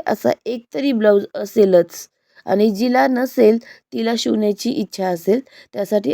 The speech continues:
अशी डिझाईन तुम्हीही शिकून घ्या. तर बघा, इथे या पद्धतीने राऊंड झालेला आहे. आता कस्टमरनेच इथे आपल्याला ही लेस दिलेली आहे,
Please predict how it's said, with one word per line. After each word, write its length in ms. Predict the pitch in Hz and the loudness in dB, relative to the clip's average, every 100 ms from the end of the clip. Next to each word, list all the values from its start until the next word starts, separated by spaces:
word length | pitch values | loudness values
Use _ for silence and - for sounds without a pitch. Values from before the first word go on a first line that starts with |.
| - | -2
अशी 240 | 226 240 | -2 -2
डिझाईन 380 | 196 190 190 185 185 | -2 2 2 2 -4
तुम्हीही 400 | 180 185 226 339 _ _ - | -4 -2 -2 -4 _ _ -12
शिकून 380 | - 277 226 180 | -6 0 0 0
घ्या. 160 | 175 160 | 0 0
तर 120 | 170 180 | 2 4
बघा, 220 | 202 208 | 4 4
इथे 300 | 226 233 294 _ _ - | 2 0 -2 _ _ -8
या 180 | 220 226 | -2 -2
पद्धतीने 640 | 226 208 196 190 196 202 | -2 -2 -2 -2 0 2
राऊंड 300 | 202 190 190 | 4 2 0
झालेला 400 | 202 180 175 175 | -2 0 0 2
आहे. 300 | 175 170 254 269 _ _ - | 0 0 -4 -6 _ _ -10
आता 180 | - - | -6 -4
कस्टमरनेच 840 | 202 262 226 285 262 277 277 302 | -2 -4 -2 0 2 2 2 0
इथे 240 | 311 226 226 | 0 0 0
आपल्याला 340 | 214 196 190 | 0 0 2
ही 260 | 190 220 247 _ _ _ - | 2 0 -4 _ _ _ -2
लेस 300 | 214 226 214 | 4 4 4
दिलेली 460 | 208 190 180 180 180 | 2 4 4 4 4
आहे, 300 | 185 185 | 2 -2